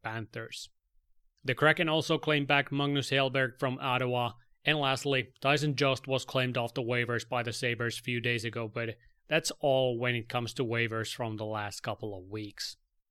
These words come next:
On the injury front, we've seen quite a lot of movement, and some teams have been struck harder than others,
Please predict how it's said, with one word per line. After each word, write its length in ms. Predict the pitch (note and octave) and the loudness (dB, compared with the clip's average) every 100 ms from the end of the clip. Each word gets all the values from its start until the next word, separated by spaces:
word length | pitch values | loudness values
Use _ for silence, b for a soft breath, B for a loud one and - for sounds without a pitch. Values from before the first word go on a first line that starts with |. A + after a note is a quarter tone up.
| _ _ _ _ _ _ _ _ _ - | _ _ _ _ _ _ _ _ _ -2
On 120 | C#3+ | 0
the 80 | E3+ | 2
injury 340 | F3+ D#3+ E3+ E3 | 2 4 4 4
front, 320 | E3+ E3 E3 | 2 2 4
we've 180 | D#3+ D#3 | 2 2
seen 240 | E3 D#3+ | 2 2
quite 280 | - E3 E3 | 2 4 6
a 80 | D#3 | 6
lot 220 | D3+ D3 | 6 4
of 80 | C#3 | 2
movement, 440 | C#3 C#3 C3+ C3 - | 2 2 2 0 2
and 200 | C3+ C3 | 0 2
some 300 | - D3 C#3+ | 4 4 4
teams 300 | C#3+ C3+ - | 2 2 2
have 240 | C3+ C3+ | 2 4
been 140 | C#3 | 0
struck 340 | - C#3+ C3 - | 2 2 2 2
harder 360 | C3+ C3 B2+ | 2 2 2
than 220 | A#2+ B2 B2 | 0 0 0
others, 500 | B2 A#2+ A#2 - | 0 2 0 -4